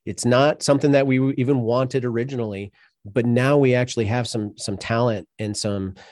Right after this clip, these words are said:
some, some different abilities that are on the team that we can actually bring into play. The team member actually feels significantly more fulfilled, and overall orga-, organizationally, we're able to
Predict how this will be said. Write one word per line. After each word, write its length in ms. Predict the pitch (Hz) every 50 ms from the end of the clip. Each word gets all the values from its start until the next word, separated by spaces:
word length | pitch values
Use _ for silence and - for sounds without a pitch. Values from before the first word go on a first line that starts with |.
| - _ -
some, 200 | - 120 104 - -
some 200 | - - 131 120
different 300 | - 143 143 - 175 147
abilities 440 | 120 101 131 135 175 165 127 117 101
that 80 | 120 113
are 120 | 113 117
on 120 | 120 120
the 80 | 117 110
team 340 | 101 - 131 131 139 131 117
that 100 | 110 101
we 100 | 107 104
can 140 | - 113 110
actually 240 | 107 - - 107
bring 180 | 92 110 113 113
into 140 | 110 107 98
play. 400 | - - 110 107 117 127 135 131 - - - _ _ _ _ _ - - - 98 98
The 120 | 98 117
team 200 | - - 135 135
member 180 | 131 131 123 127
actually 220 | 123 123 - 123
feels 460 | 117 - - 117 120 131 127 127 - _ _ _ _ -
significantly 640 | - - 113 95 113 110 - 123 120 123 123 120
more 180 | 117 113 113 117
fulfilled, 560 | - 117 107 - - 117 117 127 156 170 170 _ - - - _ -
and 180 | 117 120 - - _ -
overall 420 | 139 127 127 127 131 135 139 -
orga-, 300 | 127 127 113 117 123 123 -
organizationally, 720 | 127 127 120 120 113 107 120 143 165 - 135 123 117 117
we're 140 | 120 123 120
able 180 | 120 123 127 117
to 180 | 123 120 117